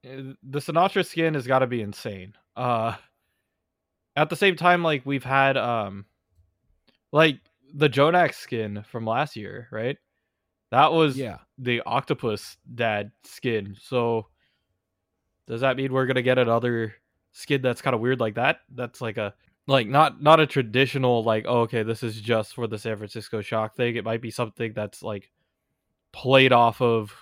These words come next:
Speaker 1: like, Sinatraa himself.
Speaker 2: Right.
Speaker 1: Um,
Speaker 2: Like how the, the Octopus thing was just playing off of Jonak.
Speaker 1: Yeah, Jonak, love for Octopus Dad,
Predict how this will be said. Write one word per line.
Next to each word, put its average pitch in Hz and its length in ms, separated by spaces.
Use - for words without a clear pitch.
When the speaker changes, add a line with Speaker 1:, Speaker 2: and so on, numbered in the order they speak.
Speaker 1:
like, 110 180
Sinatraa 113 580
himself. 107 540
Speaker 2:
Right. 131 180
Speaker 1:
Um, 110 280
Speaker 2:
Like 147 160
how 156 100
the, 147 200
the 135 360
Octopus 139 340
thing 131 160
was 117 120
just - 200
playing 123 240
off 113 200
of 104 120
Jonak. 101 500
Speaker 1:
Yeah, 147 260
Jonak, 131 420
love 127 280
for 117 300
Octopus 117 360
Dad, 107 440